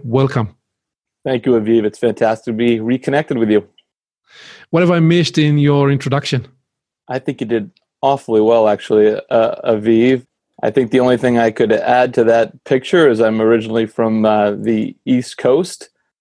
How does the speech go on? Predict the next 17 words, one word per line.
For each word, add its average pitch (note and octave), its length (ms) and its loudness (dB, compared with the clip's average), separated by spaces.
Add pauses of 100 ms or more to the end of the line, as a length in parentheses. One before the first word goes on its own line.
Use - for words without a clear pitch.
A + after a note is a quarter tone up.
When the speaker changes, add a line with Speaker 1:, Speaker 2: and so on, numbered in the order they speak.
Speaker 2:
uh, G#2+ 160 -2
from G#2+ 180 -6
the G#2+ 60 0
great A2 240 0
little A2+ 200 0
state A2+ 300 2
of, G#2 300 0
uh, G#2+ 400 2
of A2 120 -4
Rhode A#2 180 2
Island, D3 260 0
and C3 60 0
I'm A2+ 100 -4
currently B2 220 0
based A2 300 -2
in G#2 80 -6
Cincinnati. G2+ 600 -6